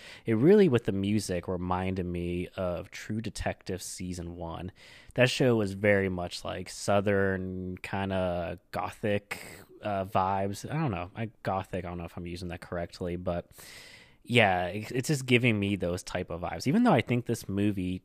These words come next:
takes place actually, like, in the Midwestern states. I think it was filmed in Ohio.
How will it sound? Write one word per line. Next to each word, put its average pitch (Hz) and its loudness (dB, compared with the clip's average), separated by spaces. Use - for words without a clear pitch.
takes - -4
place - -6
actually, 95 -2
like, - -6
in 90 -4
the 95 -6
Midwestern 92 -4
states. - -4
I 87 -6
think - -6
it - 0
was 85 -4
filmed 98 -4
in 98 -4
Ohio. 92 -6